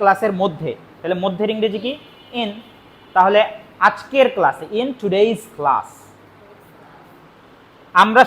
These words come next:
শিখছি, এই যে আমরা শিখছি না, we learn না, এটা তো চলমান, কন্টিনিউয়াস,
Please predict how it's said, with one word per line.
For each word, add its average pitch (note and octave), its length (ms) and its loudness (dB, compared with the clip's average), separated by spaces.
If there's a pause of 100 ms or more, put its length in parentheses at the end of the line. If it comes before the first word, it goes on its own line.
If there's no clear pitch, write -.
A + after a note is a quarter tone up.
শিখছি, F3+ 340 -6 (340)
এই C3+ 100 -14
যে F3+ 60 -4 (160)
আমরা F#3+ 260 2 (1300)
শিখছি - 360 -6 (140)
না, F3 60 4 (140)
we A3 80 -2 (140)
learn G#3+ 200 4 (120)
না, G#2 60 -6 (200)
এটা E3 160 -8
তো G#3+ 60 -6 (100)
চলমান, G#3 340 2 (120)
কন্টিনিউয়াস, F#3 540 -6